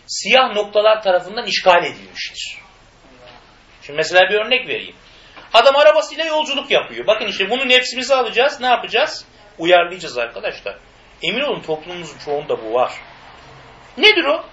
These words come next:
Adam yolculuk yapıyor. Diyelim buradan Trabzon'a gidecek arabasıyla on sekiz saat.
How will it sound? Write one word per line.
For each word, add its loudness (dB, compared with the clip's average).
Adam 4
yolculuk -2
yapıyor. 2
Diyelim 0
buradan 4
Trabzon'a 2
gidecek -4
arabasıyla 2
on 4
sekiz -6
saat. -8